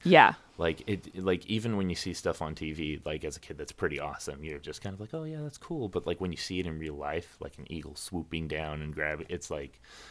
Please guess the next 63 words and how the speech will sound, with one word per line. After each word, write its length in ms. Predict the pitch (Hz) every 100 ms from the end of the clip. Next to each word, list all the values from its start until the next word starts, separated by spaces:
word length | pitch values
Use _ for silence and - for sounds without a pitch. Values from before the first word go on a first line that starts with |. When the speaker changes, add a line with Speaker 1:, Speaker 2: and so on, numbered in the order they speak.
| -
Speaker 1:
And 80 | 202
we 60 |
got 160 | 226 240
to 60 |
Speaker 2:
kids 80 | 247
Speaker 1:
see 240 | 202 240 269
an 80 | 254
Speaker 2:
get 80 |
Speaker 1:
eagle. 220 | 226 254 208
It 60 | 165
Speaker 2:
ecstatic. 80 | 185
Speaker 1:
was 140 | 180 185
really 200 | 196 196
cool, 200 | 226 190
like 140 | 170
a 40 | 180
Speaker 2:
Really? 100 | 170
Speaker 1:
real 160 | 185 190
eagle, 340 | 190 185 165
like, 160 | 160 160
flying 280 | 175 170
across 340 | 170 - 185 175
Lake 140 | 165
Arrowhead, 340 | 180 170 180 160
which 140 | 151
was 160 | 160 165
real. 140 | 170 -
And 220 | 170 160 -
Speaker 2:
I 140 | -
just, 240 | 139 151 -
I 60 | 113
got 220 | 113 113
that 160 | 135
image 260 | 120 110 92
in 80 | 92
my 140 | 82
head. 360 | 80 110 90 80
I 100 | -
Speaker 1:
Yeah. 280 | 175 165 147
Speaker 2:
think 220 | 95 82 -
you're, 80 |
you're 80 | 92
giving 300 | 82 92 92
me 100 | 85
the 80 | 76
good 200 | - 73
vibes, 260 | - 73 180
Speaker 1:
Yeah, 180 | 175
Speaker 2:
like, 100 | 170
Speaker 1:
my, 160 | - 175
Speaker 2:
I'm 80 | 170 -
Speaker 1:
and 200 | - 175
my 80 | 175
Speaker 2:
hearing 60 | 170
your 40 |
Speaker 1:
six-year-old, 440 | 196 170 170 156 151
Speaker 2:
story. 140 | 165
Speaker 1:
as 180 | 160 160
you 80 | 175
know, 180 | 151 139
is 180 | 147 -
a 80 | 160
bird 440 | 165 160 156 165